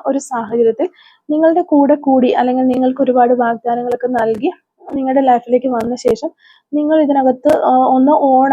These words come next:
ആയി വന്നപ്പോ അല്ലെങ്കിൽ ഈ ഒരു റിലേഷൻഷിപ്പിനകത്ത് നിങ്ങൾ ആക്റ്റീവായി വന്ന സമയത്ത്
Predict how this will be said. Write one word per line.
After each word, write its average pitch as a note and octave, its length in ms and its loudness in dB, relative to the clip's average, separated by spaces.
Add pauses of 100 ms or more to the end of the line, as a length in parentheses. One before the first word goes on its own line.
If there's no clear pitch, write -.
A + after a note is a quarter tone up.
ആയി C4+ 100 2
വന്നപ്പോ A3+ 520 -2
അല്ലെങ്കിൽ C4 260 -2
ഈ C4+ 160 -2
ഒരു B3+ 120 -2
റിലേഷൻഷിപ്പിനകത്ത് A#3+ 760 -2
നിങ്ങൾ A#3+ 200 -2
ആക്റ്റീവായി B3 580 0
വന്ന A#3 240 -4
സമയത്ത് A#3 440 -4